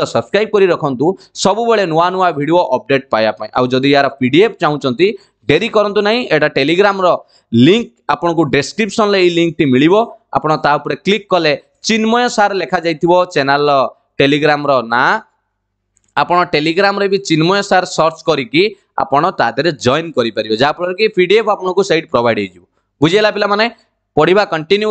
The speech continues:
ଜାରି ରଖନ୍ତୁ। ଯେଉଁ ଟପିକ୍ରେ ଡାଉଟ୍ ରହୁଛି ତାକୁ ଚାପି ଦିଅନ୍ତୁନି, କେମିତି ତାର ଡାଉଟ୍ଟାକୁ ଦୂର କରିବେ, ଟିଚର ହୁଅନ୍ତୁ ବା ଆପଣଙ୍କର ବୁକ୍ ହୁଅନ୍ତୁ,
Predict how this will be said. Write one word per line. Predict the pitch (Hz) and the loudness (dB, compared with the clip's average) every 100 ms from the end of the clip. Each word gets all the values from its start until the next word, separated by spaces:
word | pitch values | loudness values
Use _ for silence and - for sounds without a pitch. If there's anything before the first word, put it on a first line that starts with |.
| 190 | 0
ଜାରି | 151 185 196 | -2 -2 -4
ରଖନ୍ତୁ। | 196 190 220 202 | -2 -2 -2 0
ଯେଉଁ | 139 175 220 180 _ _ - | 0 2 2 -2 _ _ -4
ଟପିକ୍ରେ | 147 208 220 214 175 123 | -2 -2 -2 0 0 0
ଡାଉଟ୍ | 143 226 - | 0 -2 0
ରହୁଛି | 185 165 180 233 - _ - | 2 2 -2 -6 -6 _ -6
ତାକୁ | 175 196 - | -4 -4 -2
ଚାପି | 156 - 254 233 | -4 -2 -2 0
ଦିଅନ୍ତୁନି, | 208 180 175 196 202 | 0 0 0 -2 0
କେମିତି | 175 180 185 | 0 -2 -2
ତାର | 190 185 180 131 | 0 2 0 0
ଡାଉଟ୍ଟାକୁ | 160 175 - 160 139 | -2 -2 -4 -2 0
ଦୂର | 175 185 | 0 2
କରିବେ, | 180 180 175 170 | 0 0 0 0
ଟିଚର | 139 135 180 185 165 | -2 2 0 0 -2
ହୁଅନ୍ତୁ | 160 160 165 170 151 | -4 -6 -2 0 2
ବା | 143 135 | 2 0
ଆପଣଙ୍କର | 139 135 120 110 | 0 0 0 2
ବୁକ୍ | 165 196 170 | 2 2 0
ହୁଅନ୍ତୁ, | 165 156 | 0 2